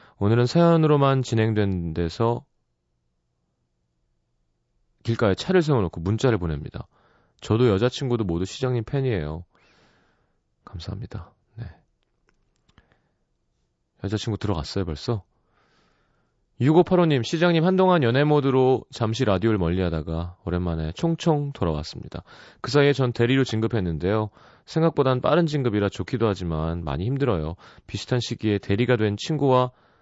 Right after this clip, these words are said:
서로 위로하면서 듣고 있습니다. 에이, 뭘 이게 위로할 일이야.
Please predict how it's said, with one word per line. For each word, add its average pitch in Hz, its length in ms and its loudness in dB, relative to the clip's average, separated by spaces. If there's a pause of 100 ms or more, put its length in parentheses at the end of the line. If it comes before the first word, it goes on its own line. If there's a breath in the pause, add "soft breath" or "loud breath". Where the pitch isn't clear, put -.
(140)
서로 139 300 0
위로하면서 101 840 0 (240)
듣고 - 180 -10
있습니다. - 420 -12 (440 soft breath)
에이, 85 200 -4
뭘 226 300 -6
이게 269 120 -4
위로할 180 420 -2
일이야. 127 220 -6